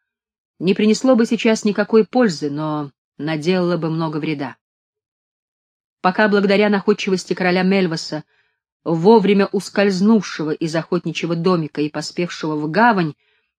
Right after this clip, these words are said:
для встречи кораблей Верховного Короля, удалось избегнуть скандала. Артур, какие бы чувства он ни испытал, узнав или угадав правду,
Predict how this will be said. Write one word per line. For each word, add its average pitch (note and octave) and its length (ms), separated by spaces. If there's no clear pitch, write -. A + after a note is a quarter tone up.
для E3+ 200
встречи F3+ 400
кораблей E3+ 360
Верховного D#3 520
Короля, D#3+ 440
удалось E3+ 460
избегнуть F3+ 460
скандала. G3+ 600
Артур, G#3+ 680
какие F3+ 340
бы F3 140
чувства F3 460
он D3 120
ни D3+ 120
испытал, G#3 600
узнав E3 500
или D3 120
угадав D3+ 440
правду, D3 440